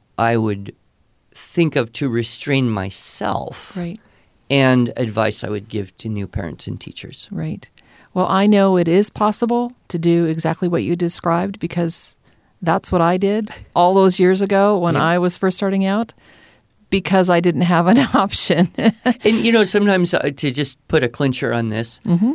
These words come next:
Speaker 1: sometimes I am standing at our booth at a
Speaker 2: Mm-hmm.
Speaker 1: convention, and someone will walk up to me and I will think, "Wow, this is a fairly older looking homeschool mom or whatever."
Speaker 2: Mm-hmm.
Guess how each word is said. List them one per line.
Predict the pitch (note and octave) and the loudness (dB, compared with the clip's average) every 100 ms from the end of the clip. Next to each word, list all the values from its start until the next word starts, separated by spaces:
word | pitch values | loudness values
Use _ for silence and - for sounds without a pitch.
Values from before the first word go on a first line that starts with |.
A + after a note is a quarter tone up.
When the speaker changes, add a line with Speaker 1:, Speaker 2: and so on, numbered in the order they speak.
| - | -4
Speaker 1:
sometimes | - B3+ G#3+ F3 E3+ - | 0 2 2 2 0 0
I | C#3 | -2
am | - D#3 | 0 0
standing | C#3+ - C3 C#3 C#3+ C#3 C#3 - | -2 -2 0 2 0 -2 -6 -8
at | - A2+ - | -6 -4 -2
our | C#3+ | -2
booth | B2+ A#2 A#2 - | 0 -2 -4 -10
at | - G3 | -2 -2
a | |
Speaker 2:
Mm-hmm. | - | -2
Speaker 1:
convention, | D3+ A#2 A2 A2+ A2+ A2 _ - - _ _ | -4 -6 -6 -6 -6 -8 _ -20 -20 _ _
and | B2+ A#2+ A#2 | -2 0 0
someone | A#2 C#3 C#3+ C#3 | -2 -2 -2 -2
will | C3+ B2 | -2 -2
walk | A#2+ A#2+ | -2 -2
up | C3 - | -6 -4
to | A#2+ | -4
me | A#2+ A#2+ A#2 | 0 0 -2
and | A#2 | -6
I | A2+ | -6
will | A2 | -6
think, | A2 A#2+ A#2 | -6 -8 -6
"Wow, | B2+ B2+ A#2 | -6 -4 -6
this | A#2 A2+ | -8 -10
is | A2+ A#2 | -10 -10
a | |
fairly | - B2 A#2+ A#2+ - | -10 -6 -4 -4 -6
older | - A#2 A2+ A2 | -6 -6 -4 -6
looking | A2 A2 B2 A#2 | -6 -8 -8 -10
homeschool | G2+ A#2 A2 - A2 A2 | -10 -10 -10 -12 -10 -8
mom | G#2 G#2 G#2 | -8 -10 -10
or | G#2 | -12
whatever." | G#2 G#2+ F#2+ G2+ G#2 | -12 -12 -10 -4 2
Speaker 2:
Mm-hmm. | G#3 A#3 | 4 4